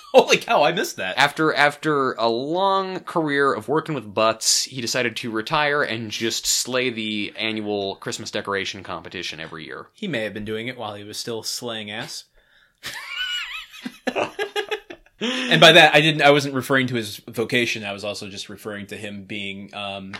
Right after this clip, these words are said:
Speaker 1: a player in
Speaker 2: Yeah,
Speaker 1: the field.
Speaker 2: just
Speaker 1: He's out there at the bars every night getting girls back home with him.
Speaker 2: That's actually why he's not a doctor anymore, because he lost his license. 'Cause it turns out they hate it when you sleep with your patients. They
Speaker 1: Oh.
Speaker 2: hate that. And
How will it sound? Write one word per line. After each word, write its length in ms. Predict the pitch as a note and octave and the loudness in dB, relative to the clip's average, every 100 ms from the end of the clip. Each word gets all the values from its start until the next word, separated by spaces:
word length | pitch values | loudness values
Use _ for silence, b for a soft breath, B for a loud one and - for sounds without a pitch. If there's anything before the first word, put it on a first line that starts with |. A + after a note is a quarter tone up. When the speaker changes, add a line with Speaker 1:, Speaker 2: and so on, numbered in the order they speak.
| - | -12
Speaker 1:
a 120 | A2 | -12
player 460 | - D3 - - - | -8 -8 -8 -12 -8
in 60 | - | -4
Speaker 2:
Yeah, 80 | F#3+ | -2
Speaker 1:
the 60 | - | -2
field. 320 | F3+ F2+ G2 | -6 -8 -4
Speaker 2:
just 120 | E3+ | 0
Speaker 1:
He's 160 | B2+ C3 | 0 0
out 260 | C3 D#3 | 0 0
there 260 | - D3 C#3+ | 4 4 4
at 100 | C#3 | 0
the 60 | |
bars 320 | B2 C3+ F#3 C#3 | 0 2 2 0
every 180 | G#2+ | -4
night 240 | G2+ A2 A#2 | -6 -6 -6
getting 300 | C3+ C3 A#2+ | -8 -8 -8
girls 460 | C#3 B2 B2+ - - _ | -4 -4 -4 -6 -10 _
back 200 | G2+ - | -6 -6
home 160 | G#2 | -10
with 120 | G2 A2+ | -12 -12
him. 140 | D#3 - | -14 0
Speaker 2:
That's 240 | D#3 D3+ | 2 4
actually 300 | E3 - D#3 | 2 0 0
why 380 | B2 B2+ C3+ C3+ | 2 2 2 0
he's 300 | B2+ C#3 A#2+ | -2 -4 -4
not 300 | C#3 A#2 A2+ | 0 0 0
a 20 | |
doctor 480 | A2 C3+ C#3 - B2 | 0 2 0 0 0
anymore, 340 | A2+ G#2+ G#2 | 0 0 -2
because 200 | F#2+ A2 | -2 -6
he 100 | A2+ | -6
lost 300 | A2 A2 G#2+ | -2 -2 -2
his 140 | - G2 | -6 -2
license. 480 | A#2+ A#2 - G2 - | 0 0 -2 -8 -6
'Cause 180 | B2+ | -2
it 100 | - | 0
turns 300 | - F#3 E3 | 2 4 6
out 220 | E3 D3 - | 6 4 2
they 100 | C3+ | -2
hate 380 | A2+ C3 C3+ | 2 6 8
it 100 | - | 6
when 140 | C3 C3 | 4 -2
you 100 | C3 | 0
sleep 320 | - B2+ B2 | -2 -2 -4
with 140 | A#2 | -4
your 80 | G#2 | -4
patients. 560 | F#2+ G#2 F2+ - D#2+ - | 0 0 0 -2 -6 -6
They 120 | F#2+ | -2
Speaker 1:
Oh. 200 | D3+ C#3+ | 2 4
Speaker 2:
hate 360 | C3 C3+ A#2+ F2+ | 4 4 2 -4
that. 260 | G2 E2 E2+ - B B B B | -8 -6 -10 -14 B B B B
And 220 | - A2+ | -4 -4